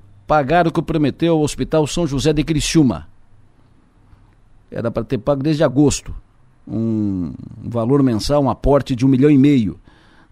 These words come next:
Não foi pago até agora, mas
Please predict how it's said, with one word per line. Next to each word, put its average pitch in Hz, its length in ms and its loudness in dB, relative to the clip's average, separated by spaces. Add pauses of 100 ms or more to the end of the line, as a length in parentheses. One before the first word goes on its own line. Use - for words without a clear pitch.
Não 110 260 -2
foi 147 220 -2 (160)
pago 131 240 2
até 135 200 -2
agora, 131 440 0 (220)
mas 127 560 -4